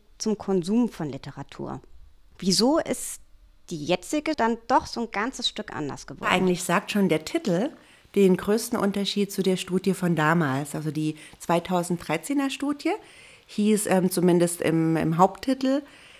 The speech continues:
Speaker 2: der Kinder- und Jugendbuchmarkt. Und, ähm, die jetzige Studie heißt, ähm, zusammengefasst als Titel,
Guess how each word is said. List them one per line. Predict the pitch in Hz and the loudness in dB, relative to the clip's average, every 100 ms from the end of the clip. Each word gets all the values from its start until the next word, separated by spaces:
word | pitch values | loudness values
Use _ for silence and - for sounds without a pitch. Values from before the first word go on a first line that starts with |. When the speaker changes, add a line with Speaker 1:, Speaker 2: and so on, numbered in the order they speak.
| - | 0
Speaker 2:
der | 190 | 2
Kinder- | 185 202 196 147 | 4 6 8 6
und | 160 | 4
Jugendbuchmarkt. | 165 220 247 285 285 254 254 453 - - | 4 4 4 0 2 4 4 2 -2 0
Und, | 208 208 202 | 4 6 6
ähm, | 190 185 185 185 180 - - - | 6 6 6 4 0 -10 -20 -4
die | 190 | 6
jetzige | 196 196 262 247 | 6 6 2 0
Studie | - 240 240 233 | 2 0 2 4
heißt, | 214 214 - | 4 2 2
ähm, | - 196 202 196 | 2 4 4 2
zusammengefasst | 214 196 214 208 202 190 190 - | 8 10 10 4 4 2 2 2
als | 185 - | 0 2
Titel, | 208 202 202 | -2 2 2